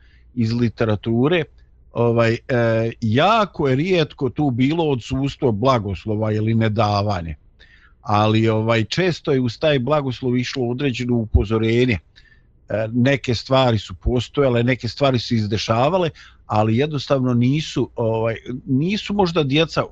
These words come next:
na-, upoznavana sa tim. E sad, kad čine poteze koji mogu imati, e, posljedice, onda je vrijeme da se njima kaže.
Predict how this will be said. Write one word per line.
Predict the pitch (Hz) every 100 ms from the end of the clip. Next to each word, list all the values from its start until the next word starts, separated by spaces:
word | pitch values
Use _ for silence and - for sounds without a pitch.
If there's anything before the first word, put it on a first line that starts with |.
| -
na-, | 123 -
upoznavana | 123 107 123 120 117 123 107 104
sa | 98 - 90
tim. | - - - - - - -
E | -
sad, | - 165 -
kad | 151 117
čine | - 185 214
poteze | - - 185 - 185 160
koji | 117 143 151 156 139 -
mogu | 131 113 127 165 208 156 120
imati, | 120 127 - 120 -
e, | 113
posljedice, | 104 - 120 113 190 170 160 - 139 - - - -
onda | 120 131
je | 123
vrijeme | 113 117 131 131
da | 117
se | -
njima | 123 120
kaže. | 107 110 85 -